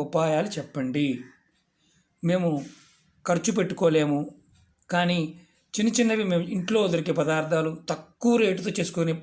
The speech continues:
పదార్థాలు ఏదంటే చెప్పండి, మేము ప్రయత్నం చేస్తాము అని చాలామంది అనడం జరిగింది. ఇది చాలా చాలా ఇంపార్టెంట్ వీడియో ఇది. మనం మన ఇంటి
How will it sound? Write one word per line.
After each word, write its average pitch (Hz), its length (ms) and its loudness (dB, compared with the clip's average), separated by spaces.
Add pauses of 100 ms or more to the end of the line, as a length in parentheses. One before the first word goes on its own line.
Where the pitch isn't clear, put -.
పదార్థాలు 165 500 2
ఏదంటే 160 240 -2
చెప్పండి, 143 400 -2 (560)
మేము 160 220 -2
ప్రయత్నం 165 340 -2
చేస్తాము 139 480 0 (200)
అని 160 180 -6
చాలామంది 147 360 0
అనడం 135 240 -2
జరిగింది. 127 300 -10 (540)
ఇది 170 120 -2 (100)
చాలా 160 280 2
చాలా 170 220 0
ఇంపార్టెంట్ 185 420 0
వీడియో 151 240 2
ఇది. 175 140 -4 (1000)
మనం 190 300 2 (400)
మన 175 160 2
ఇంటి 151 180 -2